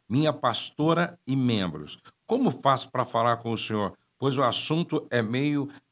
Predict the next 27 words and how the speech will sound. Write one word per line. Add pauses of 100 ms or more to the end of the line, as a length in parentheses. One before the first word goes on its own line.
(240)
delicado."
Bom,
aí,
aí
você
teria
que
vir
aqui
em
Bragança,
então. (160)
<laughs>
"O
que
fazer
com
obreiros
que
não
aceitam
ser
corrigido
porque
não
são
dizimistas